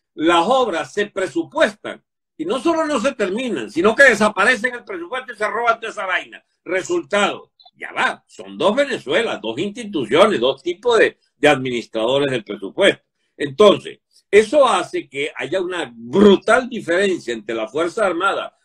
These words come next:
de la época de Pérez Jiménez, capaz de, de generar incluso la imagen que teníamos un ejército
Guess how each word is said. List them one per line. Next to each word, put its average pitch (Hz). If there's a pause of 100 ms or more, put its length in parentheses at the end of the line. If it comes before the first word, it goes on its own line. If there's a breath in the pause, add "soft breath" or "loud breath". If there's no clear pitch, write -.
(140)
de 117
la 113
época 214
de 131
Pérez 170
Jiménez, 151 (280)
capaz 151
de, 175
de 123
generar 127
incluso 180
la 175
imagen 147
que 123
teníamos 127
un 160
ejército 143